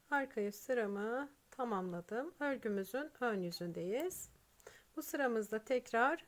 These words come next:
karnabahar örneğimizi yapacağız hanımlar. Nasıl yapacağınızı sıra başından göstereyim. Bakın, ilk ilmeğimi örmeden taktım.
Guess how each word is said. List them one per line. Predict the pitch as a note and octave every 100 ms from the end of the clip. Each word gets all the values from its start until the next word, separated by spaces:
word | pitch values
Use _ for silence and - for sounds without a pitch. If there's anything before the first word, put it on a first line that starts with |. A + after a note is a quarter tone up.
| -
karnabahar | C#4 C4 A#3 G#3+ A#3
örneğimizi | A#3 G#3+ G3 F3+ F3
yapacağız | F#3 F3+ - F3 F3
hanımlar. | F3 E3 D#3 - - - - - - - - - - - _ _ -
Nasıl | D4+ - A#3
yapacağınızı | G#3+ G#3 F#3+ G#3 G3 F#3+ G3+
sıra | - B3+ A3
başından | A3 - G3 F#3 F#3+ -
göstereyim. | A#3 B3 - G3+ F#3 F#3 B3+ F#4 _ B3
Bakın, | A3+ F#3 F3 _ _ -
ilk | D#4+ E4 C#4+
ilmeğimi | B3 A3 G#3 G#3+
örmeden | B3+ A#3+ G3+ F#3+ G3
taktım. | - A#3 A3 - - G#3 A#3+ F4